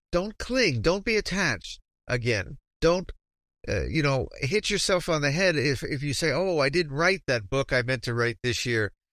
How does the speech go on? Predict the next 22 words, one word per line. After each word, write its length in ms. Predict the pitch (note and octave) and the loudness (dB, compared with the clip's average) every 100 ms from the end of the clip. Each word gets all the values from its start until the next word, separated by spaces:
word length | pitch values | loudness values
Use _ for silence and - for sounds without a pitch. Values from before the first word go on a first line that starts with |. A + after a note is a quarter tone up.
| _ - | _ -10
What, 240 | - D3+ | -2 0
I'm 360 | A2 A2 C#3 B2+ | 0 -2 -2 -4
just 340 | - E3+ - C3+ | 0 0 0 0
a 140 | A2 | 0
loser." 640 | G2 A2 C#3+ D3+ G#2+ F#2+ F2 - | 0 -2 0 0 0 -2 -6 -2
Don't 240 | A3 C4 B3 | 0 0 -2
do 180 | F#3+ C3 | -4 0
that 300 | E3 A#3 - | 2 0 0
to 100 | D#3 | -2
yourself. 720 | B2+ G#2+ - G2+ F2 - - - _ - | 0 0 -2 -4 -6 -12 -18 -20 _ 2
Better 280 | G3 A#3 F#3+ | 2 2 0
just 240 | A3 - - _ - | 0 -2 -10 _ -10
do 260 | F3 D#4 B3+ | -2 0 0
it. 140 | - _ _ _ D3+ | -2 _ _ _ -4
Do 220 | G#3 B3+ | 0 2
it 160 | A#3+ - _ _ _ | 2 0 _ _ _
and 280 | D#3+ F3 E3+ | -2 0 2
also 260 | E3+ E3 F3 | 2 0 -2
be 120 | D#3+ | -4
patient 440 | D3 C#3+ - G#2 | 0 0 0 -4
with 120 | F#2+ E2+ | -6 -4
yourself. 440 | D#2 - - | -2 -4 -4